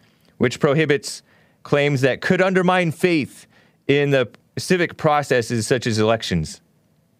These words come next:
And he sarcastically says, "Thank God we have this tech clergy to mandate faith-based adherence to civic virtues."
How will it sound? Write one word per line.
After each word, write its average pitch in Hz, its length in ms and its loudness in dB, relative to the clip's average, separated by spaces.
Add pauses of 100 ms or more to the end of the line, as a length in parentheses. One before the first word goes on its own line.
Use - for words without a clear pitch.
(520)
And 113 180 0
he 147 240 0
sarcastically 127 880 0
says, 110 300 0
"Thank 147 260 2
God 147 280 2
we 131 160 0
have 131 280 0
this 120 380 -2
tech - 440 -2
clergy 160 720 0 (300)
to 147 140 0
mandate 160 560 0
faith-based 214 1080 -2
adherence 165 600 0
to - 120 -2
civic 147 340 -2
virtues." 104 520 -2